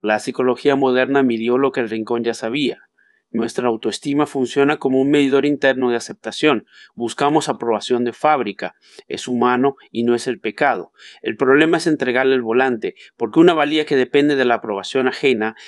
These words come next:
queda a merced de quien administra esa aprobación, y el adulador es precisamente el que hackea ese medidor.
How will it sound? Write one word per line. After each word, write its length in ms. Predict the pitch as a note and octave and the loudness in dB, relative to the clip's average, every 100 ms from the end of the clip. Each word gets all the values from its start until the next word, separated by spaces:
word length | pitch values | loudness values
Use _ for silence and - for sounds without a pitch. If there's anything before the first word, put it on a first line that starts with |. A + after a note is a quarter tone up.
| - | -6
queda 220 | - C#3+ | 0 2
a 20 | D3 | 4
merced 420 | C3+ G#2+ D3 C#3+ | 0 2 2 2
de 120 | C#3+ | 0
quien 180 | C3+ B2 | 0 0
administra 500 | A#2 A#2+ B2+ - B2 | 0 0 -2 -2 -6
esa 180 | A2 A#2 | -4 -6
aprobación, 680 | G#2+ A2 F#2+ - C#3 G#2 - _ - - | -4 -4 -4 -2 -2 -2 -6 _ -20 -8
y 140 | A2 | -2
el 100 | A#2 | 2
adulador 460 | A2 A2 A2+ B2 B2+ | 2 2 2 2 2
es 100 | B2+ | -2
precisamente 840 | - A2 A#2 B2 A#2 C#3 C3+ D#3 - - | -6 -8 -8 -6 -2 -2 0 -2 -4 -16
el 200 | - G#2+ | -8 -8
que 120 | G#2+ G#2 | -8 -6
hackea 360 | - B2+ C3 | -4 -2 -2
ese 180 | A#2 A2+ | -2 -2
medidor. 500 | G#2 G2+ A2 G2 _ | -4 -4 -4 -4 _